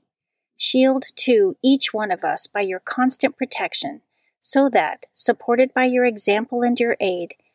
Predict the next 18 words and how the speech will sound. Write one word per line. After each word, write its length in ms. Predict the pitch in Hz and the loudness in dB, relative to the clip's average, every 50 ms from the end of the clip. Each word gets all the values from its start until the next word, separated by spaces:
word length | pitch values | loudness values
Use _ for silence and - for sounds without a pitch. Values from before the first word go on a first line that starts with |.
| _ _ _ - | _ _ _ -4
we 140 | 208 214 226 | 0 2 4
may 180 | 240 240 254 | 4 4 4
be 180 | 262 - 285 262 | 4 2 2 0
able 300 | - 196 190 190 202 202 196 | 2 0 -2 0 -2 -4 -4
to 180 | - - 220 | -2 -2 -2
live 340 | 196 196 196 214 226 233 - - | 0 2 2 2 2 0 -4 -8
piously, 720 | - - 180 170 170 180 - - - 185 185 208 240 247 _ _ _ _ _ - | -4 -2 -2 0 0 -2 -4 -4 -4 -4 -2 -2 -4 -6 _ _ _ _ _ -4
to 120 | - 240 | -2 -2
die 280 | 196 - 220 220 240 262 | 0 0 0 2 2 2
in 220 | 269 262 254 262 | 0 2 0 0
holiness, 800 | 247 - - - 208 196 196 190 185 170 170 180 190 - - - _ _ _ _ _ - | 0 -2 -2 -4 -4 -4 -4 -6 -6 -4 -4 -4 -2 -2 -2 -2 _ _ _ _ _ -6
and 140 | 220 220 214 | -4 -4 -4
to 140 | - 226 214 | -2 -2 -2
obtain 600 | 185 - - - - - 240 240 240 247 247 247 _ _ - | -4 -2 -4 -6 -2 -2 0 2 2 2 0 -2 _ _ -8
eternal 560 | - 208 - - - - - 233 240 247 247 | -8 -6 -4 -4 -4 -2 -2 0 2 2 0
happiness 680 | 240 - - 196 - - 214 208 202 202 202 - - - | 0 -2 -4 -4 -4 -4 -8 -8 -6 -2 0 0 0 0
in 180 | - 214 214 208 | -4 -8 -8 -8
heaven. 560 | - - - 202 185 - 156 160 165 170 175 | -8 -6 -6 -6 -6 -6 -6 -8 -8 -10 -14